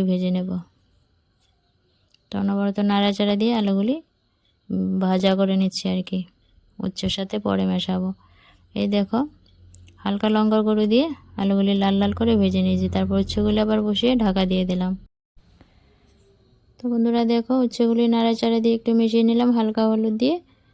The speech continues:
বেশি হলুদ দিইনি, হালকা একটু হলুদ দিয়েছি। আর উচ্ছেগুলি ভাপে দেখো হয়ে গেছে, ঢাকা দিয়ে আমি কিছুক্ষণ রেখেছিলাম, তো ভাপে ভাপে উচ্ছেগুলি সিদ্ধ হয়ে গেছে। এখন নাড়াচাড়া দিয়ে ভেজে নিলেই হবে।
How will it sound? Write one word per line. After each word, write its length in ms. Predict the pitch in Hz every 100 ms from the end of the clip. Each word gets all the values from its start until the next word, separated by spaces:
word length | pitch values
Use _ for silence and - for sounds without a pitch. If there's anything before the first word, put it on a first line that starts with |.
| _ _ _ _ 214
বেশি 220 | 214 220 214
হলুদ 240 | 214 214
দিইনি, 220 | 202 220 233
হালকা 240 | 214 208 208
একটু 140 | 208 226
হলুদ 240 | 220 208 202
দিয়েছি। 260 | 214 214 - 208
আর 60 | 208 208
উচ্ছেগুলি 460 | 202 214 214 214 220
ভাপে 280 | 208 202 233 294 _ _ _ 208
দেখো 220 | 208 208 208
হয়ে 140 | 208 208
গেছে, 160 | 208 214
ঢাকা 180 | 208 208 208
দিয়ে 140 | 220 240 - _ _ _
আমি 220 | 208 202 202 202
কিছুক্ষণ 360 | 208 208 208 208
রেখেছিলাম, 420 | 214 214 202 240 311 269
তো 60 | 214
ভাপে 240 | 202 196 202
ভাপে 180 | 202 202 208
উচ্ছেগুলি 400 | 196 208 214 233 -
সিদ্ধ 160 | 202 202
হয়ে 100 | 196
গেছে। 140 | 196 196
এখন 160 | 196 202
নাড়াচাড়া 440 | 202 202 202 202 202
দিয়ে 180 | 254 302 220
ভেজে 260 | 202 254 330 - - - -
নিলেই 260 | 202 196 190
হবে। 180 | 190 190